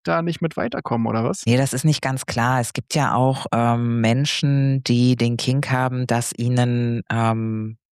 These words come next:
Speaker 2: ähm, Achtung, äh, Triggerwarnung, explizite Gewaltnennung, dass ihnen zum Beispiel, also Männer, es gibt nicht wenig Männer, die den Kink haben, dass ihnen der Penis abgehackt wird.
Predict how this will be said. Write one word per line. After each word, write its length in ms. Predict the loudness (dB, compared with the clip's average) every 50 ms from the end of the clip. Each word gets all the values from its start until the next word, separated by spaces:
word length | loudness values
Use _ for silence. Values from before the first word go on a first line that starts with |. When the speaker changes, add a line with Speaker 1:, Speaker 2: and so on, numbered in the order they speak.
| _ _ _ _ -8
Speaker 2:
ähm, 240 | -6 -6 -6 -6 -10 -12 -12 -8
Achtung, 640 | -6 -6 -6 -6 -4 -4 -2 -2 0 -2 -2 -4 -4
äh, 160 | -4 -6 -6
Triggerwarnung, 640 | -6 -4 -2 0 2 2 2 2 0 0 0 0 -2
explizite 680 | -4 -4 -6 -8 -12 -10 -8 -6 -4 -4 -2 -2 -2 -2
Gewaltnennung, 880 | -2 -4 -2 -2 -2 -2 -2 0 0 0 2 2 2 2 0 0 -4 -6 -12 -20 -20 -20 _ _ _
dass 220 | -4 -4 -4 -2 -4
ihnen 220 | -4 -2 -2 -2
zum 140 | -2 -2 -2
Beispiel, 440 | 0 0 0 -2 -4 -4 -2 -2 0
also 160 | 0 0 -2
Männer, 460 | 0 0 0 2 2 2 2 2 0 0
es 120 | -2 -4
gibt 180 | -6 -8 -6 -6
nicht 180 | -8 -4 -2 -2
wenig 280 | 0 0 -2 -2 -2
Männer, 300 | -2 0 0 0 0 0
die 160 | 0 0 0
den 280 | 2 2 0 0 0 0
Kink 280 | -2 -2 -2 0 0 0
haben, 220 | 0 0 0 -2
dass 160 | -4 -4 -4 -4
ihnen 360 | -4 -4 -2 -2 -4 -4 -2
der 420 | 0 0 2 2 2 2 0 -2 -2
Penis 600 | -2 -2 0 2 2 2 2 0 -2 -8 -12 -16 -18 _ _ _ _
abgehackt 640 | -8 -8 -8 _ -6 -4 -4 -4 -6 -6 -8 -8 -4
wird. 480 | 0 0 2 0 0 -4 -8 -16 -18